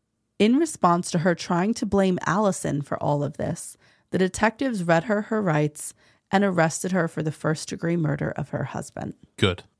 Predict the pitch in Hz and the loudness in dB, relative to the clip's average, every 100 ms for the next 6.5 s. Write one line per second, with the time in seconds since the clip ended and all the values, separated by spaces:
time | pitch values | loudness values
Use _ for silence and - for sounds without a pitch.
0 | _ _ _ 190 - 214 214 240 226 190 | _ _ _ -2 2 2 4 4 2 -6
1 | _ _ - 180 170 185 190 175 - 175 | _ _ -2 2 2 2 0 0 0 -4
2 | 170 - 208 - 226 240 254 - _ _ | -4 0 -2 0 -2 -2 -4 -6 _ _
3 | _ - 208 190 196 190 175 175 180 185 | _ -2 2 2 2 0 0 0 0 0
4 | 196 196 190 170 170 - 165 - 156 151 | -2 -2 0 0 -2 -2 0 0 -2 -4
5 | 160 175 - 165 160 165 165 - 160 151 | -6 -6 -4 -4 -2 -4 -6 -6 -8 -6
6 | - - 160 - | -6 -6 -6 -6